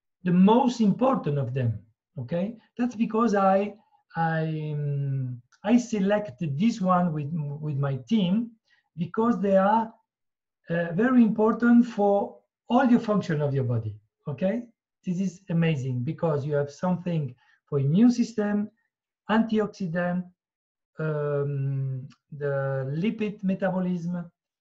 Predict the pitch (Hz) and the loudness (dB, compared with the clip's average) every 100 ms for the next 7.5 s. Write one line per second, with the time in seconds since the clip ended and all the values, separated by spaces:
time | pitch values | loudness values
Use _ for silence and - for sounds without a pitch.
0 | _ _ - 156 151 147 143 - 208 220 | _ _ -10 -8 -6 -6 -6 -6 -2 0
1 | 208 196 196 196 - _ _ - 160 156 | 2 2 0 -4 -12 _ _ -10 -4 -2
2 | 139 165 208 202 202 196 - _ _ - | -2 0 0 2 -2 -4 -14 _ _ -6
3 | 160 151 165 220 220 202 202 214 - _ | -4 -2 0 0 -2 -4 -4 -6 -12 _
4 | _ _ - 185 190 185 165 147 120 175 | _ _ -6 -2 0 -2 -6 -6 -8 -4
5 | 151 120 117 - _ _ _ _ _ _ | -2 -4 -8 -16 _ _ _ _ _ _
6 | _ _ _ _ _ _ - 196 254 339 | _ _ _ _ _ _ -6 0 0 0
7 | 185 185 220 262 - | 0 2 2 0 -4